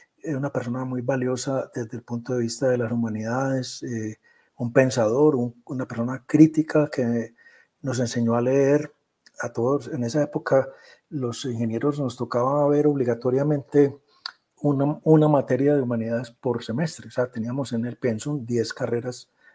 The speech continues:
de humanidades. <clears throat> Algunas de ellas excelentes. Yo, por ejemplo, el primer semestre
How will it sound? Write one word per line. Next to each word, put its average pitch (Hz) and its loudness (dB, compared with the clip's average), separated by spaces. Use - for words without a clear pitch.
de 131 -6
humanidades. 113 -6
<clears throat> 139 2
Algunas 123 2
de 123 6
ellas 123 4
excelentes. 120 -4
Yo, 117 -2
por 123 0
ejemplo, 113 -2
el 120 -10
primer 110 0
semestre 127 -4